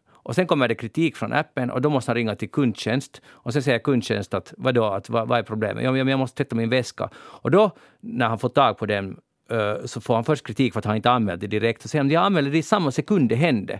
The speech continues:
Att jag hade kunden där bredvid." "Okej, that's fine, don't worry. Och nu får du en kvart,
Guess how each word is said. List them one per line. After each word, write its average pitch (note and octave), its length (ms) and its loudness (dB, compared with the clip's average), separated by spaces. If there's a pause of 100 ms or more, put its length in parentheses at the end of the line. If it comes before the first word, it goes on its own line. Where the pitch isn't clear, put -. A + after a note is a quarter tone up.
(280)
Att C3 140 -6
jag C#3+ 80 4
hade C#3+ 180 2
kunden C3 360 2
där G2 80 -2
bredvid." G2+ 400 -2 (380)
"Okej, C3 300 2
that's B2+ 300 -2
fine, G#2 100 -6
don't B2 220 2
worry. G2+ 340 -2
Och - 180 -4
nu D3+ 80 4
får A#2 200 2
du G#2+ 200 -2
en A2 120 -2
kvart, A#2 380 0